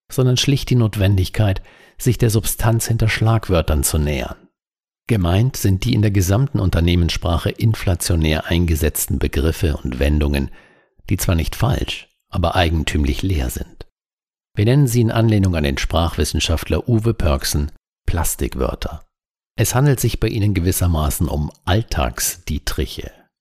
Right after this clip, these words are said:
weil sie immer konsenstauglich, inhaltlich der Schlüssel zu allem und daher mehrheitsfähig sind. Ihre Herkunft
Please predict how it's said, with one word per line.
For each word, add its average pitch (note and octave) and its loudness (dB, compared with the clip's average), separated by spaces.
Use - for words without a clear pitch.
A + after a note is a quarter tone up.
weil E2+ 0
sie G#2+ -2
immer C#3+ 4
konsenstauglich, F2 0
inhaltlich A2 2
der D#2+ 0
Schlüssel G#2 -2
zu - -4
allem F2+ 0
und A2+ 0
daher A2+ 2
mehrheitsfähig D2 0
sind. - -8
Ihre F#2+ 0
Herkunft A#2+ 0